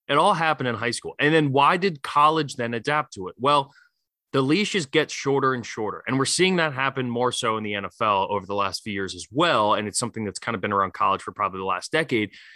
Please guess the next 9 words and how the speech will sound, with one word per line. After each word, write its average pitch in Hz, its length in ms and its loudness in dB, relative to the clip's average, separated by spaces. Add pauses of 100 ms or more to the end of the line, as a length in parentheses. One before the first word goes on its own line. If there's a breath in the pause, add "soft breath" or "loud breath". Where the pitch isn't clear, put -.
(100)
is 135 180 0
the 135 120 4
leash 160 340 2
for 151 160 0
coaches 135 480 -2
gets - 180 -10
shorter 117 420 2
and 104 180 -6
shorter, 92 400 -4